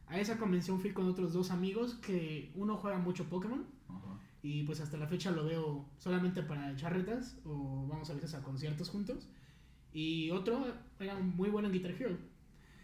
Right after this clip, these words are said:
Speaker 1: Y, bueno, esa vez que fuimos, que había retas de Guitar Hero, en cuanto entramos, él se fue al venue del Guitar Hero.
Speaker 2: Ujú.
Speaker 1: Y no lo vimos en toda la tarde, hasta que nos fuimos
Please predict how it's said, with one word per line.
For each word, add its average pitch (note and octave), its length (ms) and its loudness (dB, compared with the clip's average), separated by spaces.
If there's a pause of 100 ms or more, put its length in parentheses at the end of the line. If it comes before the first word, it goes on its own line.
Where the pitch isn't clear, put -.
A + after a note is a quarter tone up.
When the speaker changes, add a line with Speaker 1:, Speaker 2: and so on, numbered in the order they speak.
(360)
Speaker 1:
Y, F3+ 500 4
bueno, G#3+ 280 0
esa G3+ 200 4
vez G#3+ 140 4
que A3 100 2
fuimos, A#3 380 0
que E3 140 -4
había E3 240 0
retas F#3 260 0
de F#3 80 4
Guitar F#3+ 200 2
Hero, G3+ 360 -2 (280)
en D#3 180 -6
cuanto E3 240 -2
entramos, G3 400 0
él F#3 100 2
se F#3 120 -2
fue F3+ 200 2
al D#3+ 120 0
venue F#3+ 260 0
del D#3 140 0
Guitar F3+ 200 0
Hero. A#3+ 280 0 (340)
Speaker 2:
Ujú. F#2+ 340 -4 (140)
Speaker 1:
Y C#3+ 720 0 (100)
no F#3+ 100 2
lo G#3+ 100 4
vimos A3+ 260 4
en E3 160 2
toda F#3 120 0
la E3 120 -2
tarde, B3 420 -2
hasta E3+ 220 -6
que D#3+ 80 -4
nos C#3+ 120 -4
fuimos C4 420 0